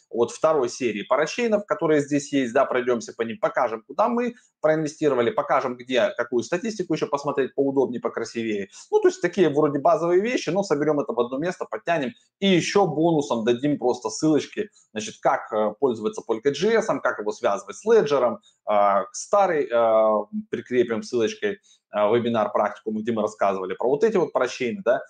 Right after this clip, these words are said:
вот, и вот это всё просто, а, может быть, сегодня, э, мы запишем, и на выходных оно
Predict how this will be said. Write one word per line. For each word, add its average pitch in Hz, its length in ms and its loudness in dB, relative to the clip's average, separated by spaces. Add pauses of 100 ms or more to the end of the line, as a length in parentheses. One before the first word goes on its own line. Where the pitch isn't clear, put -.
(200)
вот, 107 360 2
и - 40 -2
вот 240 140 -4
это 160 140 -4
всё 139 220 0
просто, - 400 -4 (180)
а, 92 120 -6
может 107 260 -2
быть, 101 140 -6
сегодня, 127 460 2
э, 95 360 0 (240)
мы 107 140 -4
запишем, 120 500 -2
и 101 240 -4 (180)
на 104 180 0
выходных 110 440 -2
оно 107 280 -4